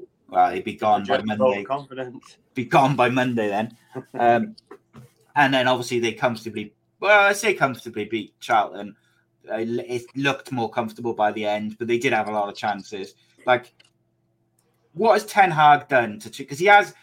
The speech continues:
Speaker 1: no matter, like, what you say, he's turned it, like, he's turned United around drastically in six months.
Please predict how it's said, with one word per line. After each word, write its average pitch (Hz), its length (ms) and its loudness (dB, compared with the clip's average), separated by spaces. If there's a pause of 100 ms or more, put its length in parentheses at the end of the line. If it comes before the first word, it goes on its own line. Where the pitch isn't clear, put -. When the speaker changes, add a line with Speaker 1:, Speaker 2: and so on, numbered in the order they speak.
(180)
Speaker 1:
no 175 80 -4
matter, 170 500 4
like, 127 220 -4
what 131 180 -2
you 113 80 -6
say, 113 220 -8
he's 110 140 -14
turned 147 320 -10
it, 110 240 -10
like, 110 180 -8
he's 123 160 -16
turned 156 320 -8
United 120 300 -4
around 107 460 -4
drastically 104 680 -10
in 104 120 -16
six - 480 -14
months. 107 440 -14